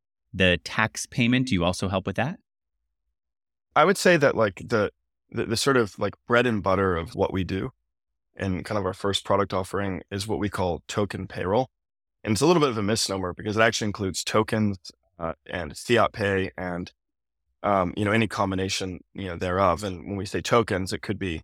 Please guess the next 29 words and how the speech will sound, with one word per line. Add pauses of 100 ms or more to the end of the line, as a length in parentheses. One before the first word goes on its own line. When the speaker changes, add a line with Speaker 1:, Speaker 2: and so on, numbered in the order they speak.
(560)
Speaker 2:
uh,
you
know,
things
like
U
S
D
C,
like
stable
coins,
which
you
see
a
lot,
or
it
could
be, (500)
you
know,
Ethereum
or
Doge
or, (100)
or
whatever.